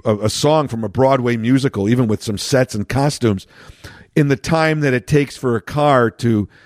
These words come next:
be stopped at a, at a red light. So what is that, fifteen, twenty seconds? They would sing a, a thing from,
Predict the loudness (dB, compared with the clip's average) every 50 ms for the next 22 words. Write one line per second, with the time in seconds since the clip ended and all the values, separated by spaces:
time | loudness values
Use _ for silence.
0 | _ _ _ -2 0 0 0 0 0 0 0 2 0 0 -2 -4 -2 -2 -2 -4
1 | -6 -8 -4 -2 -2 0 2 0 0 0 0 0 0 0 0 -2 -8 -14 _ _
2 | _ _ _ -8 -6 -4 -4 -4 -6 -6 -8 -8 -10 -6 -4 -4 -2 -2 -2 -4
3 | -2 0 0 0 0 0 2 0 0 0 0 0 0 2 2 2 2 0 0 0
4 | 0 0 0 -4 -4 _ _ -10 -10 -10 -4 -2 0 0 0 0 0 0 0 0
5 | -4 -6